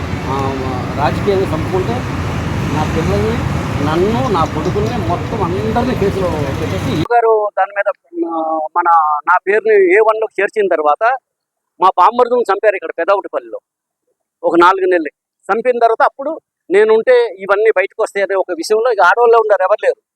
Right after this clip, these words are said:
అని చెప్పేసి నా మీద ఫైరింగ్ చేశారు. ఫైరింగ్ చేస్తే అందరికీ, సీఎం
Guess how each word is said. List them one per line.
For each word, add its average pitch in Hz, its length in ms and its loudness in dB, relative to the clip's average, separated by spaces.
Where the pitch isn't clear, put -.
అని 202 140 -2
చెప్పేసి 262 320 0
నా 196 60 6
మీద 208 260 2
ఫైరింగ్ 180 340 2
చేశారు. 139 280 -6
ఫైరింగ్ 196 520 0
చేస్తే 233 180 0
అందరికీ, 208 340 2
సీఎం 208 300 0